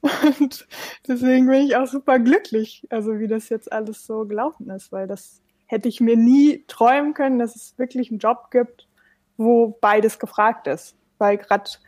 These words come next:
ich hab das Gefühl, immer im traditionellen Journalismus gibt's halt auch diese klassischen Rollen. So, das muss sich vielleicht auch erst,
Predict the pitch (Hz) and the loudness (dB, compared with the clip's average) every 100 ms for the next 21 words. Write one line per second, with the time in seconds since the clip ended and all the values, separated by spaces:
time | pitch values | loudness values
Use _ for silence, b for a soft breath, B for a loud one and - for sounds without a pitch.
0 | b b - - 220 233 220 - 220 226 | b b -14 -8 -4 -4 -4 -4 -6 -6
1 | - 254 220 214 220 - 233 254 - 247 | 0 2 2 0 -2 0 0 0 0 2
2 | 233 226 233 226 220 220 - 233 - - | 4 2 2 0 0 -2 -2 -4 -6 -8
3 | - 233 - 220 - - - 208 196 - | -4 -4 -2 -2 0 -2 -2 -4 -2 -2
4 | - 220 - 190 180 196 190 180 185 180 | -4 -4 -6 -6 0 0 0 -6 -6 -4
5 | 185 196 214 214 - 208 - 208 196 - | -2 -2 0 0 0 -4 0 0 0 0
6 | 202 - 180 196 190 - - | -2 -2 0 0 -2 -12 -20